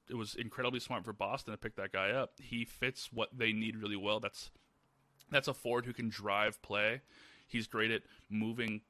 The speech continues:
the play into the offensive zone. He's got great wheels, great hands. Um, y-, he's, he's the kind of guy that you want to bolster your middle six group, you know, to provide some offensive punch outside of that top line.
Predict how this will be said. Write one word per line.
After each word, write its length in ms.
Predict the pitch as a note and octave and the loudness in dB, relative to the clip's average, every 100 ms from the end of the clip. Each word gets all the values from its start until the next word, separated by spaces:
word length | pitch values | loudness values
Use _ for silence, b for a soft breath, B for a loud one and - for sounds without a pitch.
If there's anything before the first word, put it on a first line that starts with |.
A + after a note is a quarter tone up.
| - | -14
the 60 | |
play 380 | A2 - A2 F#2+ | -12 -2 0 0
into 200 | G#2+ A2+ | -4 -4
the 160 | G#2+ G2 | 0 0
offensive 360 | - G2+ G2+ | 0 -8 -10
zone. 240 | G2 G2 G#2 | -4 -4 -4
He's 120 | G2+ | -2
got 200 | G2 F#2 | -2 -2
great 220 | G#2 G2+ | -2 -2
wheels, 440 | G2+ G2+ G#2+ G#2+ - b b | 0 0 0 -4 -14 b b
great 220 | A2 F#2+ | 0 0
hands. 500 | - G#2 G#2 G#2 - b b b b - | 2 2 4 0 -8 b b b b -6
Um, 480 | F#2+ F2+ E2 D#2+ - - | -4 -4 -8 -14 -18 -8
y-, 100 | A2 | -6
he's, 260 | G#2+ A2+ G#2 | -2 -4 -2
he's 200 | A#2+ A2+ | -4 -4
the 80 | A#2 | -2
kind 180 | B2+ | 0
of 80 | A2 | 2
guy 200 | G#2 G#2+ | 4 2
that 120 | G#2+ | 0
you 140 | G#2+ G2+ | -6 -6
want 600 | G#2 C3+ B2 G#2 - - - - | -2 2 2 0 -4 -12 -14 -12
to 140 | - | -10
bolster 520 | G#2 G#2 G2+ - G#2+ | -4 -2 -2 -2 -2
your 200 | G2+ G#2 | -2 -2
middle 400 | G2+ G#2+ G#2 G2 | -4 -2 -2 -2
six 540 | G2 - - G2+ - - A#2 | -4 -4 -4 -4 -4 -8 -10
group, 300 | A2 C3 B2 - _ - | -4 -2 -2 -6 _ -10
you 120 | A2+ | -6
know, 100 | G2+ | -6
to 180 | - G2+ | -6 -10
provide 460 | - G#2 G2+ G2+ | -12 -2 0 0
some 180 | - G#2 | -2 -6
offensive 540 | G2 G#2 G#2 G2 - - | -4 -4 -6 -10 -12 -8
punch 320 | B2+ A#2 - | -2 -2 -2
outside 440 | G#2+ - - G2+ | -6 -4 -2 -2
of 60 | G2 | 0
that 180 | G2+ - | -2 0
top 260 | A2 G2 | -2 -2
line. 300 | G#2 C3+ B2 | 0 -2 -2